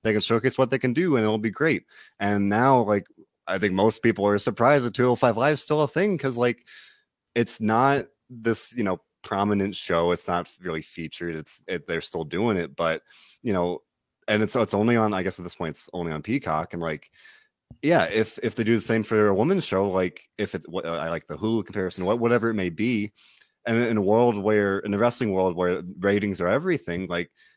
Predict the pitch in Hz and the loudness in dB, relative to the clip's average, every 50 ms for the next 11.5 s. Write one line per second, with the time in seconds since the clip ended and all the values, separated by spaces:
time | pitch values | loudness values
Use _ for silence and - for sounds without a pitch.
0 | _ _ - 180 208 139 95 87 - 104 101 - 113 107 - - 127 123 123 117 | _ _ -4 -2 0 0 0 0 0 -2 -2 0 -4 -4 -2 -2 0 0 2 0
1 | 127 113 113 120 120 104 117 117 113 101 _ _ _ _ _ - 113 101 90 87 | 0 0 0 0 0 0 0 0 -2 -2 _ _ _ _ _ -12 -8 -4 -4 -4
2 | 87 85 87 87 98 101 104 107 98 98 87 90 92 87 - 117 123 113 104 98 | -4 -4 -2 0 2 2 2 0 0 -2 0 0 0 0 -2 0 0 0 0 0
3 | - - 101 98 92 90 92 90 90 90 90 90 90 - - - 87 85 85 85 | -2 -2 -4 -4 -2 -2 -2 0 0 0 -2 -4 -6 -6 -4 -4 -2 0 0 -2
4 | 82 - 90 82 80 - - - 127 143 135 - - 95 92 87 92 92 85 _ | -2 -4 -6 -8 -8 -8 -4 0 0 0 0 -2 -4 -4 -2 0 0 -2 -2 _
5 | _ - - - - _ - 113 107 120 156 147 - 147 - 95 98 110 120 123 | _ -20 -20 -20 -20 _ -4 -2 0 0 0 -2 -4 -4 -4 -2 -2 0 2 2
6 | 123 123 117 104 - _ _ _ _ _ _ _ _ _ _ _ _ _ _ _ | 2 0 0 -4 -10 _ _ _ _ _ _ _ _ _ _ _ _ _ _ _
7 | _ _ - 110 104 87 78 78 82 90 101 123 120 - - 95 101 104 113 123 | _ _ -14 -10 -8 -8 -8 -6 -4 0 0 0 -2 -4 -4 -2 2 2 2 2
8 | 110 104 98 95 - - - - 101 104 123 151 143 - 107 95 92 92 82 101 | 2 -2 -4 -6 -8 -10 -10 -4 0 0 0 0 0 -2 -4 -2 -2 -2 -2 -2
9 | 151 185 165 117 101 95 101 110 104 - - 101 95 98 98 95 90 92 90 82 | 0 0 0 0 0 0 0 -2 -2 -4 -4 -2 -2 -2 -2 -2 -2 -2 -2 -2
10 | 85 85 82 - - 80 76 73 80 90 87 - 87 82 78 78 82 85 85 - | -2 -4 -4 -6 -8 -8 -8 -6 -6 -8 -8 -8 -8 -6 -4 -4 -4 -4 -6 -6
11 | - 90 85 85 82 80 80 80 80 78 | -6 -8 -6 -6 -4 -6 -6 -6 -8 -10